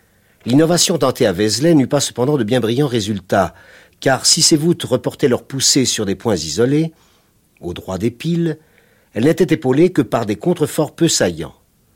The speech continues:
Elles firent déverser les murs, déformer les voûtes des bas-côtés. Et il fallut, après que quelques-unes d'entre elles se furent écoulées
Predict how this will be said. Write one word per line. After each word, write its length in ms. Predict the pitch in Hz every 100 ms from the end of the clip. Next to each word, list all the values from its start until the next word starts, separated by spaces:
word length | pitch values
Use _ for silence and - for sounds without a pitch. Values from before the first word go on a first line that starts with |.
| _ -
Elles 100 | 92
firent 220 | - 101
déverser 500 | 127 127 120 - 104
les 140 | 92
murs, 420 | 92 120 147 147
déformer 460 | 117 151 - 123 120
les 100 | 104
voûtes 340 | 85 117 117
des 100 | 95
bas-côtés. 640 | 95 95 - 80 - - - _ _ _ _ _ _ _ _
Et 80 | 92
il 140 | 98
fallut, 440 | 98 107 117 190 196
après 280 | 107 - 120
que 80 | 110
quelques-unes 460 | 131 110 110 120
d'entre 240 | 107 101 -
elles 120 | 101
se 120 | -
furent 200 | 87 98 -
écoulées 480 | 87 92 117 160